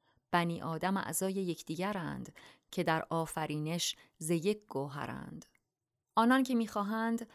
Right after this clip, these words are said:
همه مثل خودشان فکر کنند، بنیان همزیستی مسالمت آمیز را که اساس یکپارچگی این کشور است، متزلزل می‌کنند.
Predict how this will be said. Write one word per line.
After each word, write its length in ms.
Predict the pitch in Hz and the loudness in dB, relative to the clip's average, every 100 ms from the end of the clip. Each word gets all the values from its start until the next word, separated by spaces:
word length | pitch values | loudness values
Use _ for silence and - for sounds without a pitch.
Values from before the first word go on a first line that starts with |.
| - _ | -20 _
همه 360 | - 202 208 | 0 2 4
مثل 300 | 220 214 - | 4 2 -2
خودشان 460 | 208 240 226 214 170 | -2 2 2 2 -2
فکر 400 | - 156 156 - | 0 0 0 -2
کنند، 600 | - 160 190 233 240 240 - - - - | -4 -2 0 2 2 0 -6 -20 -20 -2
بنیان 460 | 180 185 190 220 233 | 2 2 4 4 4
همزیستی 880 | 202 202 185 170 165 160 - 214 | 2 0 0 0 -2 -2 -2 0
مسالمت 640 | 208 190 - 170 151 143 | 0 0 2 2 2 0
آمیز 380 | 156 151 214 226 | -2 0 0 0
را 260 | 208 202 196 - - | 2 2 2 -4 -20
که 120 | - - | -10 -4
اساس 460 | 175 175 - 233 262 | -2 0 2 2 2
یکپارچگی 800 | 240 202 - 185 175 - 165 170 | 0 0 0 0 0 -2 0 0
این 140 | 160 | 0
کشور 400 | - 160 - 151 | -2 -4 -2 0
است، 320 | 175 190 - - - _ | 2 0 -2 -8 -20 _
متزلزل 600 | 185 180 175 170 160 208 208 | -6 -2 2 2 2 0 0
می‌کنند. 640 | 151 - - 95 - - | -2 -6 -10 -10 -10 -14